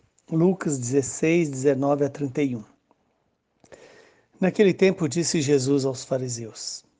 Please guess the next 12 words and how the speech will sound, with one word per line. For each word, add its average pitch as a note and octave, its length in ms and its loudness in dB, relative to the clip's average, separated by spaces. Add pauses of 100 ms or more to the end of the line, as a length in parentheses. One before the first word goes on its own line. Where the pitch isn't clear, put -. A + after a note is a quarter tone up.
(100)
Havia E3+ 320 0
um G#3 80 4
homem F3+ 220 2
rico C#3+ 360 -2
que - 160 -6
se - 160 -4
vestia D3 460 0
com - 120 -2
roupas D3 480 0
finas G3+ 580 2
e F3 60 2
elegantes C3+ 880 -4